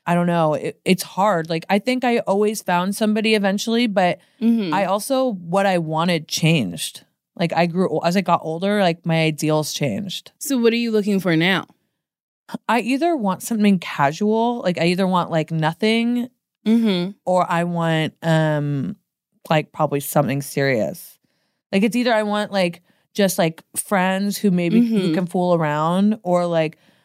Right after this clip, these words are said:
Speaker 1: um, or just, like, n-, I've never met you and I'm, this is the only time I'm gonna meet you.
Speaker 2: Mm-hmm.
Speaker 1: Or, um,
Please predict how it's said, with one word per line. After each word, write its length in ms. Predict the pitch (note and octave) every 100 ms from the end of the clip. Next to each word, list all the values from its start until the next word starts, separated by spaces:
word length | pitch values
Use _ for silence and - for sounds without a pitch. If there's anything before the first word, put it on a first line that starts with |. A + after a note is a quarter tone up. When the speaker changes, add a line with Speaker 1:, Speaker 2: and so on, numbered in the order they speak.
| _ _ -
Speaker 1:
um, 680 | F3 E3+ D#3+ D#3 D3 D3 - _ _ _ -
or 160 | F#3+
just, 420 | F3+ E3+ F3 E3+
like, 160 | F3 D3+
n-, 140 | E3 - - -
I've 200 | E3+ E3+
never 260 | F3 D#3+ D#3
met 240 | D3+ D3
you 240 | E3+ E3+ E3+
and 200 | E3 D#3
I'm, 200 | D#3 D3+
this 200 | F3 D#3+
is 60 | D#3+
the 80 |
only 160 | D#3+ D#3
time 220 | D3 D3+
I'm 120 | C#3+ D#3+
gonna 180 | D3 D#3+
meet 220 | E3 E3+
you. 180 | F#3 G3
Speaker 2:
Mm-hmm. 540 | A3+ A#3 G#3+ F3+ F3+ G3 _
Speaker 1:
Or, 680 | F3+ F3+ F3 F3 E3+ E3 - _ -
um, 480 | E3 D#3 D3+ D3+